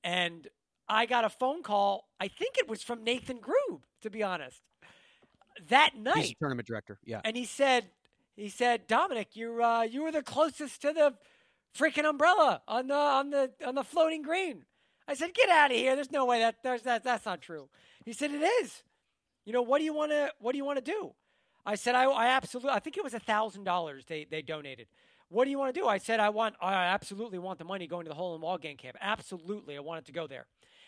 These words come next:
Speaker 1: And then to show the power of the audience, Matt, as you, I'm sure, well remember, at
Speaker 2: I
Speaker 1: this
Speaker 2: do.
Speaker 1: time we were radio only,
Speaker 2: I
Speaker 1: but we
Speaker 2: do.
Speaker 1: still had the same passionate audience we have now,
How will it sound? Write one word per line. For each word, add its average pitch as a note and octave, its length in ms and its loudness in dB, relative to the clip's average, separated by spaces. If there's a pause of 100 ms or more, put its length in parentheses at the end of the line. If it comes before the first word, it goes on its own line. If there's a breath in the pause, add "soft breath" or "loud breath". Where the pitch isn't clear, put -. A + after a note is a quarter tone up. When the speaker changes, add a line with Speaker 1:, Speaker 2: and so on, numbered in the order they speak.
Speaker 1:
And G3 140 -4
then G#3+ 160 0
to G3+ 140 -8
show C4 420 0
the A3+ 80 -6
power A3+ 360 0
of A3+ 60 -6
the A#3 120 -4
audience, A#3 480 -2
Matt, C#3 320 -12
as D#3 180 -14
you, G#3 100 -6
I'm F#3 120 -6
sure, G#3 200 -10
well G3 220 -2
remember, G#3+ 420 -8 (400 soft breath)
at - 140 -6
Speaker 2:
I - 40 -10
Speaker 1:
this B3 120 2
Speaker 2:
do. C3 60 -6
Speaker 1:
time A3+ 240 -2
we G#3 80 -6
were G3 80 -8
radio G3 280 -4
only, F#3+ 340 -4
Speaker 2:
I C3+ 60 -14 (840)
Speaker 1:
but - 80 -6
we - 80 -8
Speaker 2:
do. - 40 -10
Speaker 1:
still A#3 180 -4
had G3 120 -2
the F#3 80 -14
same G3 400 -8
passionate E3+ 420 -8
audience E3+ 400 -6
we E3 60 -8
have D#3 220 -4
now, E3 340 -6